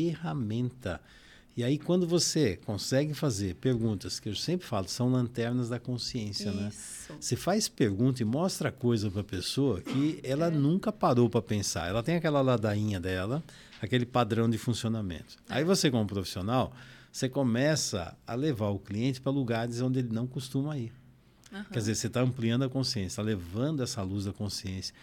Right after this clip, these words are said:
Speaker 1: E conforme você vai pegando até aquilo que ele fala e inverte o sistema,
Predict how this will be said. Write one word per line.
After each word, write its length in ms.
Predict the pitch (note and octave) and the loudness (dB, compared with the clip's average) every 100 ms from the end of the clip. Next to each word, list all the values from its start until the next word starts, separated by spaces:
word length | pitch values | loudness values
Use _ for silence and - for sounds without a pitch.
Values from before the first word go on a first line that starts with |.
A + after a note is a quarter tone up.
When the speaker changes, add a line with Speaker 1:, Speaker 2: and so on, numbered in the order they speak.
| - - | -20 -12
Speaker 1:
E 60 | G2+ | -4
conforme 500 | B2 - D3+ G#3+ A3 | -4 0 2 4 2
você 180 | - D3+ | 2 2
vai 220 | C3 B2+ | 2 2
pegando 380 | C3 A2+ A2 G2+ | 0 0 0 -2
até 180 | D#3+ | 0
aquilo 340 | F3+ - F#3+ F#3+ | -2 0 0 2
que 120 | F#3 | 2
ele 100 | F#3 | 0
fala 640 | F#3 - B2+ B2 A#2 F#2+ | -2 -4 2 4 4 2
e 100 | G2 - - - D3 | -2 -4 -12 -6 0
inverte 840 | D#3+ A#2+ F#2 G#2 C3 C#3+ C3 G#2 | 2 2 0 2 6 6 4 -4
o 20 | |
sistema, 640 | - B2 - - A#2+ A#2+ | -4 -4 -4 -2 -2 -2